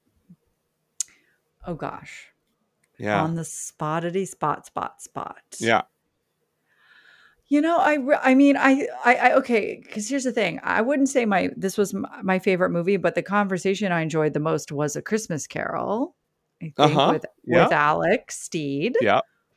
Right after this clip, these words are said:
Speaker 2: That was fun.
Speaker 1: Um, so my experience,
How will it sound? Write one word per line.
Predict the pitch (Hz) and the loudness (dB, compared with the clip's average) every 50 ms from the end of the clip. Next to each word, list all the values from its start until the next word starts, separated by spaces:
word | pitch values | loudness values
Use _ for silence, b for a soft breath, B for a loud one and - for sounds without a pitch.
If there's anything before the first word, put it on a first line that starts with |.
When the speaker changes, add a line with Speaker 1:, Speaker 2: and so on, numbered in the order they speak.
| _ _ _ | _ _ _
Speaker 2:
That | 107 107 | -6 -6
was | - - - | -6 -6 -4
fun. | - 196 202 | -4 -2 0
Speaker 1:
Um, | 202 208 208 208 202 202 208 214 214 214 214 226 - 220 226 233 - 214 _ _ _ | 0 0 0 0 0 -2 -2 -2 -2 -4 -4 -6 -8 -10 -12 -12 -16 -20 _ _ _
so | - 208 196 | -8 -6 -4
my | 190 180 | -4 -4
experience, | 170 156 - - - - - - 254 320 381 370 294 226 190 170 165 170 165 - - - | -4 -6 -8 -8 -10 -8 -6 -6 -6 -4 -2 -2 -2 0 -2 -2 -4 -8 -10 -14 -18 -20